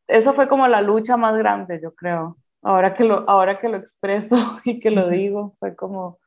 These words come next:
Speaker 1: de las luchas más grandes que he tenido ahí en el, en el proceso. Pero sí, por dicha me quedé, porque, porque eso que decía Jimmy ahora, como que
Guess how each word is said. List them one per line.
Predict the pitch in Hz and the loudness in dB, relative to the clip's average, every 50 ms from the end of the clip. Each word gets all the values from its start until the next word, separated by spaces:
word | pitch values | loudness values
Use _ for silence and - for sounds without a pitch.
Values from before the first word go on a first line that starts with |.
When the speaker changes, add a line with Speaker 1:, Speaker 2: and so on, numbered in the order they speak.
| _ _ _ _ _ _ _ _ _ | _ _ _ _ _ _ _ _ _
Speaker 1:
de | - 190 | -8 -6
las | 190 185 180 180 180 | -2 -2 -2 -2 -2
luchas | 180 180 175 175 190 190 | -2 -4 -6 -6 -8 -8
más | 190 190 190 190 | -6 -4 -4 -4
grandes | 185 185 180 180 180 185 185 185 - | -4 -4 -6 -6 -8 -10 -12 -12 -12
que | - | -14
he | 175 | -12
tenido | - - 185 185 185 180 180 180 | -12 -10 -10 -10 -8 -8 -6 -6
ahí | 175 175 170 170 | -6 -6 -6 -6
en | 170 170 160 | -8 -8 -8
el, | 160 160 160 160 180 _ | -10 -12 -14 -18 _ _
en | - 185 180 | -12 -10 -8
el | 175 170 175 | -10 -10 -10
proceso. | - 170 175 170 175 - 175 170 170 - 175 170 - - | -8 -8 -8 -8 -8 -8 -8 -8 -8 -10 -14 -14 -12 -10
Pero | 180 170 175 | -6 -6 -6
sí, | 170 175 214 214 | -4 -2 -4 -4
por | 214 214 185 175 | -2 -2 -4 -2
dicha | 175 175 175 202 | -4 -6 -6 -4
me | 202 220 220 220 | -4 -4 -4 -4
quedé, | 220 196 175 175 180 190 190 190 - | -2 0 2 2 2 2 0 -4 -6
porque, | 180 170 165 _ _ - 160 147 - - 143 - _ _ _ _ _ _ _ _ _ _ _ _ _ _ - | -8 -10 -10 _ _ -12 -10 -10 -10 -10 -12 -14 _ _ _ _ _ _ _ _ _ _ _ _ _ _ 0
porque | 233 226 220 220 254 233 | 2 2 4 6 6 6
eso | 233 240 285 311 294 302 | 6 6 6 2 2 2
que | 302 277 | 2 2
decía | 254 226 208 214 214 - 226 208 208 226 | 2 2 2 0 -2 -2 0 0 0 0
Jimmy | 233 247 247 247 247 | -2 -4 -6 -4 -2
ahora, | 240 233 240 240 220 208 - | 0 0 2 0 -2 -6 -8
como | - 180 175 175 _ | -16 -18 -18 -18 _
que | _ - 180 170 160 160 - _ | _ -8 -6 -6 -6 -6 -10 _